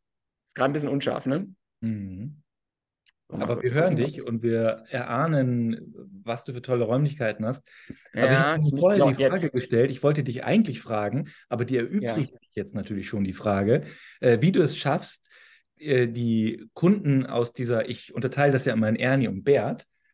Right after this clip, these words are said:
Speaker 2: und, äh,
Speaker 1: Ja.
Speaker 2: du, ihr, du möchtest die ja quasi in diese kindliche Ernie-Rolle reinbringen, damit eben gewisse vorgefestigte Meinungen und das alles, das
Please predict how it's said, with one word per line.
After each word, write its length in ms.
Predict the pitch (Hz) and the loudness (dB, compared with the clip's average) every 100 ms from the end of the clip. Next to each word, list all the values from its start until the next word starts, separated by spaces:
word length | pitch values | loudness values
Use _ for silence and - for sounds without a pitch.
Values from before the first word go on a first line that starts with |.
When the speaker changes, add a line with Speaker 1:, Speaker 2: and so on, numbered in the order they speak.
| _ _ | _ _
Speaker 2:
und, 260 | - 123 120 | -6 -4 0
äh, 60 | 123 | 2
Speaker 1:
Ja. 320 | 120 - - _ | 2 -2 -16 _
Speaker 2:
du, 220 | - 131 135 | -4 -4 0
ihr, 220 | 120 113 | -2 0
du 80 | 120 | 2
möchtest 400 | 139 165 165 - | 2 0 -4 2
die 60 | |
ja 120 | 143 | 4
quasi 460 | 135 135 139 143 147 | 4 2 0 0 -2
in 240 | 139 147 | 0 2
diese 280 | 143 139 127 | 2 -2 -4
kindliche 460 | 131 160 160 131 120 | -4 -6 -6 -6 -4
Ernie-Rolle 520 | 120 151 143 123 123 | -2 -2 0 0 0
reinbringen, 840 | 113 127 156 151 131 147 156 156 147 | 0 0 -2 -2 -4 -2 0 -2 -2
damit 260 | 120 135 | -2 -4
eben 200 | - 127 | -4 -8
gewisse 640 | 127 123 135 139 127 117 110 - - - _ | -6 -4 -2 0 2 0 -2 -12 -20 -20 _
vorgefestigte 800 | - 147 147 - 143 143 127 135 | -4 0 0 -2 -4 -4 -6 -2
Meinungen 420 | 123 135 151 147 | 0 2 2 0
und 80 | 127 | -2
das 140 | 135 | -4
alles, 360 | - 139 135 - _ - - _ _ | -2 -2 -2 -8 _ -20 -20 _ _
das 240 | - - | -10 -10